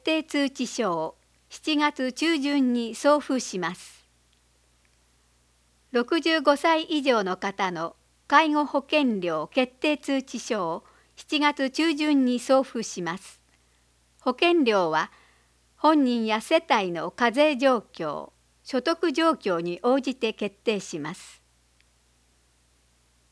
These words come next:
介護保険料の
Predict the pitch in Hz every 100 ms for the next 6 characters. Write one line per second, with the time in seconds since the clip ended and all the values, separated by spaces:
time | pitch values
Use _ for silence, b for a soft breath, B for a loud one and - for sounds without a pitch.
0 | _ _ _ _ _ _ _ _ _ _
1 | _ 302 330 311 311 277 277 269 330 330
2 | 254 185 170 220 151 156 -